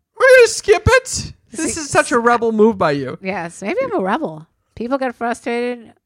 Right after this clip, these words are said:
Speaker 2: commitments to others.
Speaker 1: It won't let you just
Speaker 2: Oh,
Speaker 1: skip it. All
Speaker 2: all
Speaker 1: right,
Speaker 2: right.
Speaker 1: we're gonna, we're gonna
Speaker 2: Uh, okay.
Speaker 1: take a pause and we'll
Speaker 2: What
Speaker 1: come back.
Speaker 2: Okay.
Speaker 1: All right, we're back. Give 'em the results, Mother.
Speaker 2: The results are
Speaker 1: The results are in.
Speaker 2: surprise, surprise.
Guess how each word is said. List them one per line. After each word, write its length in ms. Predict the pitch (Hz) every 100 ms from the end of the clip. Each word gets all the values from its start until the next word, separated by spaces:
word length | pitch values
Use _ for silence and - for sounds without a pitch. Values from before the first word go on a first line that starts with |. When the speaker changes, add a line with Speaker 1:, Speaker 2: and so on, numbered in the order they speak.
| _
Speaker 2:
commitments 440 | 180 220 240 247
to 80 | -
others. 420 | 233 233 233 254 -
Speaker 1:
It 80 | 196
won't 380 | 208 220 226 202
let 180 | 202
you 80 | 190
just 440 | 208 214 220 214 208
Speaker 2:
Oh, 20 |
Speaker 1:
skip 120 | 202 202
it. 80 |
All 60 | 185
Speaker 2:
all 80 | 185
Speaker 1:
right, 140 | 180 160
Speaker 2:
right. 80 |
Speaker 1:
we're 80 | 180
gonna, 280 | 190 202 180
we're 200 | - 180
gonna 260 | 190 185 170
Speaker 2:
Uh, 200 | 104 104
okay. 120 | 254 247
Speaker 1:
take 60 |
a 40 | 202
pause 340 | - 180 170
and 60 | 156
we'll 60 | 147
Speaker 2:
What 60 |
Speaker 1:
come 120 | 151
back. 240 | 147 120 98
Speaker 2:
Okay. 420 | 190 180 131 - - -
Speaker 1:
All 200 | - 220
right, 220 | 220 190 196
we're 140 | 220
back. 500 | 170 165 160 - _ _ -
Give 180 | 170 214
'em 80 | 269
the 80 | 294
results, 420 | 302 311 302 -
Mother. 340 | 208 202 208 208 -
Speaker 2:
The 100 | 185
results 480 | 196 190 233 262 -
are 400 | 220 220 226 233
Speaker 1:
The 100 | -
results 460 | 160 175 208 233 240
are 40 | 220
in. 40 |
Speaker 2:
surprise, 440 | 285 277 262 269 -
surprise. 920 | 277 - 269 247 208 180 175 -